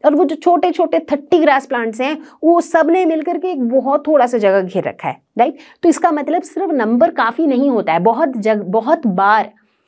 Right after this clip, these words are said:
that area also, you know, plays a role।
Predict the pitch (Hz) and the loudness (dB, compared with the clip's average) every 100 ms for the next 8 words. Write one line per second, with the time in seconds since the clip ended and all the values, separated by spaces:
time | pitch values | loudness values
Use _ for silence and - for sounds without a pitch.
0 | _ _ - - - 302 247 262 302 339 | _ _ 0 0 0 -4 0 4 6 6
1 | 381 330 233 226 - 302 370 - 214 320 | 4 2 -4 -6 -6 -6 -6 -8 -8 -8
2 | - 254 214 202 220 160 | -8 -4 -2 -2 -4 -4